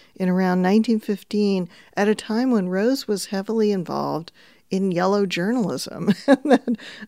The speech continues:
and that this ended up weirdly influencing both of them because,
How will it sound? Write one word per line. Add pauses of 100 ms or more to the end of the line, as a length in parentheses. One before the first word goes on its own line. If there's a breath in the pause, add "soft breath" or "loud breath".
and
that
this
ended
up (100)
weirdly
influencing
both
of
them
because,